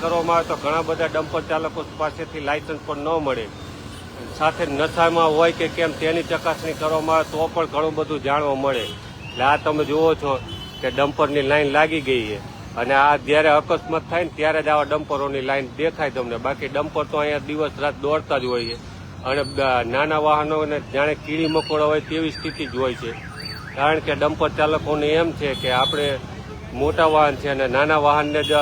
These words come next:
નુકસાન થવાનું છે. એટલે આ એને લઈને જ આ બેફામ બન્યા છે. આર ટી ઓ વિભાગની મિલીભગત છે. આર ટી ઓ વિભાગને કંઈ કરવું નથી, દંડનીય કોઈ કાર્યવાહી કરવી નથી.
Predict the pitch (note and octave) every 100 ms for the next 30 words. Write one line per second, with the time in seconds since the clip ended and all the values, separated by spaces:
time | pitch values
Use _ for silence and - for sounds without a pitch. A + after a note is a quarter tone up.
0 | C#3 - - C#3+ - D3+ B2+ D3 D#3+ D3+
1 | C3 - A2+ A#2 B2+ C#3 C3+ C#3 C#3+ D#3
2 | D#3 D#3 D3+ C#3 C3+ C#3+ D#3+ D#3+ D3+ C3+
3 | C3 A#2 G2 G#2 - - - - C#3 D#3+
4 | E3 E3 D#3+ D3 D#3 D3 D3 C#3+ F3+ E3
5 | D#3+ D3+ C#3 C3+ C3+ D3 D#3 D3+ C3+ D#3
6 | D3 C#3+ C#3+ C#3 D#3 E3+ D#3+ D3 C3+ B2
7 | C3+ D3 D3 C#3+ D3 C3+ C#3+ D3 D3 D3
8 | - D#3 E3 D#3+ C3+ A#2+ G#2